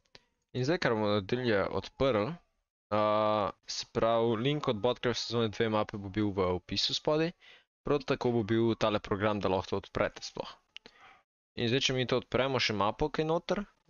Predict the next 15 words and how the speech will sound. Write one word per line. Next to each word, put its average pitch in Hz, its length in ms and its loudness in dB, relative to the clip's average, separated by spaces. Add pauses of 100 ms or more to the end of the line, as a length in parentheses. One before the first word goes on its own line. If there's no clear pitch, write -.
(140)
bi 104 100 -6
to 110 120 2
rabilo 101 280 0
biti 92 160 -6
vse. 104 240 0 (960)
Torej, 135 320 0
kar 120 240 0
naredimo, 107 500 0
je, 87 220 0 (160)
eh, 98 720 -2 (180)
desen 104 440 -2
klik - 360 -6 (600)
gor 151 240 -2 (1040)
in 104 220 -4
damo, 123 880 0